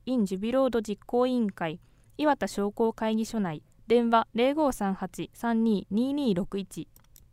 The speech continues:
疾病四コマシーズンエイト、今日も楽しっぺい、作池野みのり、絵長戸沙織、ハッシュ四、あなたは誰？深い緑に囲まれる中、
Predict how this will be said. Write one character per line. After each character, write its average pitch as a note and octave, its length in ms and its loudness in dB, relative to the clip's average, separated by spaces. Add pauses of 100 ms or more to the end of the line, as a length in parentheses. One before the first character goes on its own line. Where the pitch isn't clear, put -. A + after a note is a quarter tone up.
(680)
疾 A3+ 200 -4 (120)
病 D4 220 4
四 D#4 180 4
コ G3 140 0
マ F3 220 2
シ C4 240 -2
ー - 20 0
ズ C#4 120 -2
ン C#4 140 0
エ B3+ 100 2
イ G#3 60 0
ト、 E3+ 240 -4 (360)
今 D4+ 120 6
日 B3+ 60 4
も G#3 80 4
楽 G3 240 0
し C4 120 -4
っ - 40 -8 (100)
ぺ F#3 120 2
い、 F3 100 -4 (200)
作 - 420 -6 (100)
池 C#4 220 2
野 G3 120 4
み F3+ 120 2
の F3 140 2
り、 E3+ 180 -4 (280)
絵 A#3 180 0 (140)
長 G3 240 2
戸 C#4 120 2
沙 A#3 180 2
織、 G#3 260 0 (540)
ハ - 100 0
ッ G3+ 40 0
シ - 200 -4
ュ F#3 40 2
四、 F#3 260 0 (260)
あ G3 100 2
な B3+ 120 4
た C4+ 140 4
は E3+ 140 2
誰？ F#3 440 0 (1300)
深 D4+ 320 4
い C4 80 4
緑 B3 380 4
に F#3+ 100 4
囲 F#3 280 -2
ま A3 140 6
れ A3+ 120 2
る A3+ 100 4
中、 G#3+ 340 2